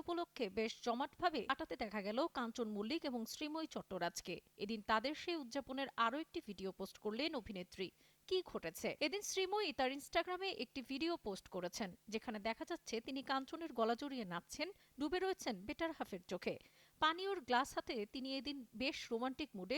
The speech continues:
ফ্লোর মাতিয়েছেন সেটা বলা যায়। নাচ শেষে বরকে জড়িয়ে চুমুও খেতে দেখা যায় অভিনেত্রীকে। এদিন শ্রীময়ী চট্টরাজের পরনে লাল সিল্কের বডিকন গাউন, হাতে হল্টার নেক ডিজাইন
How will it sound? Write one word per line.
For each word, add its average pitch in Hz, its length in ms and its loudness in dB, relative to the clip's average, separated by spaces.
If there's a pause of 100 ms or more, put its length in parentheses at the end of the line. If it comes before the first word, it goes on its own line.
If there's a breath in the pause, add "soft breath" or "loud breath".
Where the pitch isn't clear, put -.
ফ্লোর 254 280 4
মাতিয়েছেন 220 500 -2 (120)
সেটা 220 280 0
বলা 180 240 0
যায়। 170 140 2 (380 loud breath)
নাচ 294 200 4
শেষে 370 300 0
বরকে 247 300 2
জড়িয়ে 247 260 2 (100)
চুমুও 277 320 2
খেতে 262 260 0
দেখা 185 220 -2
যায় 311 220 4
অভিনেত্রীকে। 185 580 -2 (320 soft breath)
এদিন 381 240 6
শ্রীময়ী 359 420 4 (100)
চট্টরাজের 381 600 4
পরনে 330 320 4 (120)
লাল 240 220 6
সিল্কের 320 460 0
বডিকন 277 360 0 (140)
গাউন, 208 260 0 (140)
হাতে 240 240 2 (120)
হল্টার 247 380 0 (100)
নেক 339 120 -2 (140)
ডিজাইন 254 280 -2